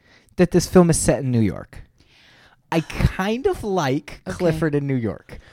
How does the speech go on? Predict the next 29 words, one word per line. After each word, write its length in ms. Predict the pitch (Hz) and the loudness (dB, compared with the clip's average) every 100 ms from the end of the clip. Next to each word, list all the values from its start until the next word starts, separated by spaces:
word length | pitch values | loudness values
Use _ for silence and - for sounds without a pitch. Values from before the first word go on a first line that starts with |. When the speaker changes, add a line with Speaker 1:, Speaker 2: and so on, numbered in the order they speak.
| _ | _
Speaker 1:
because 320 | - 170 175 | -6 -4 -2
already 460 | 170 160 190 208 180 | -2 -2 -2 -2 -4
dog 360 | - 147 139 165 | 0 2 4 2
in 100 | 202 | -2
the 60 | |
city 320 | 202 139 107 | -4 -4 -4
is 100 | 110 | -6
kind 180 | - 113 | -4 -6
of 60 | 104 | -4
like, 240 | 101 95 | -6 -6
well, 320 | 113 160 185 208 | -6 -4 -2 -4
you 120 | 175 | -6
know, 100 | 139 | -8
you 80 | 151 | -6
don't 140 | 147 | -4
have 200 | 151 151 | -4 -6
space 360 | - - 208 - | -8 -2 0 0
for 120 | - | -2
a 40 | 131 | -2
dog 340 | 120 110 101 | 0 -2 -2
in 80 | 101 | -6
the 60 | 98 | -6
city. 260 | - 90 90 | -4 -4 0
Speaker 2:
And 80 | |
this 160 | 196 - | -2 -2
is 120 | 190 | -2
a 60 | 180 | 2
big 240 | 226 262 | 2 4
dog. 420 | 240 214 208 196 | 4 6 4 0